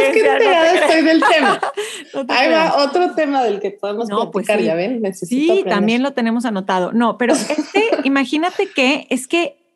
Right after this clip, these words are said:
Speaker 2: es que te voy a decir algo. Yo hace poco descubrí los,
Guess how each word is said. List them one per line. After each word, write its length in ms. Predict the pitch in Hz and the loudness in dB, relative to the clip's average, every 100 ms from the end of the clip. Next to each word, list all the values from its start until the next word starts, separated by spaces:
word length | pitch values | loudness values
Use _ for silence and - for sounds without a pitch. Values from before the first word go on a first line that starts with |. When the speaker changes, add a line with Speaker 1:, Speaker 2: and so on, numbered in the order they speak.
| _ | _
Speaker 2:
es 120 | - - | -8 -6
que 120 | 277 | -4
te 100 | 247 | -2
voy 180 | 233 226 | 0 0
a 20 | |
decir 280 | 226 226 214 | -2 -2 0
algo. 340 | 220 185 160 - - _ _ | 0 -2 -6 -14 -20 _ _
Yo 240 | 190 226 | 0 2
hace 280 | 254 254 294 | 0 0 -4
poco 520 | - 269 269 - 185 | -2 -4 -4 -2 -2
descubrí 560 | 202 190 - 190 202 208 | 0 -4 -2 -2 0 0
los, 300 | 214 220 | 0 -4